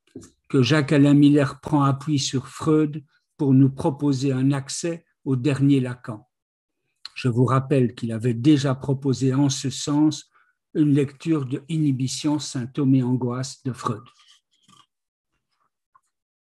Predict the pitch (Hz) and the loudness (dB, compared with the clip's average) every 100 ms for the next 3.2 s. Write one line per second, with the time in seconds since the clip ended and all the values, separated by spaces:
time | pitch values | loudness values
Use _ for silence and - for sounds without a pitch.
0 | _ _ _ _ _ _ _ _ _ _ | _ _ _ _ _ _ _ _ _ _
1 | - 143 175 165 139 - 175 170 156 135 | -4 4 6 6 4 0 0 0 0 4
2 | 151 143 - - 247 - - _ _ - | 4 2 -8 -16 -16 -16 -20 _ _ -18
3 | - 139 | -6 -6